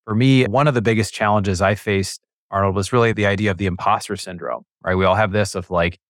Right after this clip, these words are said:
and almost every successful person that I know, unless you're, like, a complete narcissist, has some sort of self-doubt, right? That, like, "Who am I to be up here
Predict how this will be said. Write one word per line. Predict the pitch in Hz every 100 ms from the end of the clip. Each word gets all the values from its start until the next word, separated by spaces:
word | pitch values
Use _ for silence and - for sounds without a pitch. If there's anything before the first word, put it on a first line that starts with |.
| _
and | 110
almost | 123 117
every | - 127 131
successful | 113 - 117 - 101
person | - 127 110 101
that | 90
I | 101
know, | 117 92
unless | 95 98
you're, | 98 90 -
like, | 85 90
a | 90
complete | 90 101 95
narcissist, | 92 104 - - 82 - - _ -
has | 120
some | - 147
sort | - 147
of | 113
self-doubt, | 127 113 104 123 107 -
right? | 107 110 147 -
That, | 120
like, | 117 110 - _ _ - 123
"Who | 170 180
am | 131
I | 131 196
to | 147
be | 107 104
up | 95
here | - 104 92